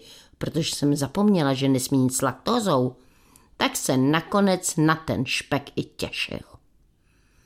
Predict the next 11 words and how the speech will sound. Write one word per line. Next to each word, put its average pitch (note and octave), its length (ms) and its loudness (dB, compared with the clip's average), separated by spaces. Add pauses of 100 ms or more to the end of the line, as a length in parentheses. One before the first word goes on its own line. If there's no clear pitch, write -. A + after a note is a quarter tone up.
(420)
Na G#3 140 4
brennerském C#4+ 680 4
průsmyku G3+ 500 0
jsme D3+ 200 -2
zaplatili D#3 600 0
deset C3 480 -2
euro D#3 440 2 (480)
a C#3 80 -4
stoupali C#3+ 520 0
jsme C#3 180 -2
nad C3 160 0